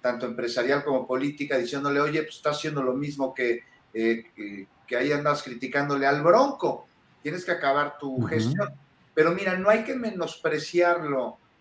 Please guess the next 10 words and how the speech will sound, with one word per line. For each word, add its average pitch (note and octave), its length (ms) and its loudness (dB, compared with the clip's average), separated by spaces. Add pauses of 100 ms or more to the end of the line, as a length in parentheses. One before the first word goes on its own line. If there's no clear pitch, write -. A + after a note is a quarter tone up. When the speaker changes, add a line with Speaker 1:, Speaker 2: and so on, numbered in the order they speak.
(140)
Speaker 1:
a B2+ 380 4
Samuel. D3+ 720 -2 (440)
Este, B2 1200 -2
hay E3 180 2
algo G3+ 460 -2
muy, F3+ 320 2
muy, E3 200 -8
muy D3 200 -8
raro. G2 360 -2
Mira, A#2 300 -8